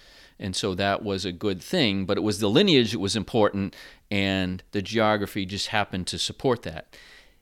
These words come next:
Now, for Al-Jahiz, it becomes the opposite.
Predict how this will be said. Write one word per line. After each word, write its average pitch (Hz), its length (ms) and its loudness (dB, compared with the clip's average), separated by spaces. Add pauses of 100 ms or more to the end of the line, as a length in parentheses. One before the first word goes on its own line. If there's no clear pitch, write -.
(320)
Now, 143 500 2
for - 220 -2
Al-Jahiz, 131 720 0
it 120 160 -6
becomes 120 560 -2
the 107 160 -8
opposite. 104 500 -6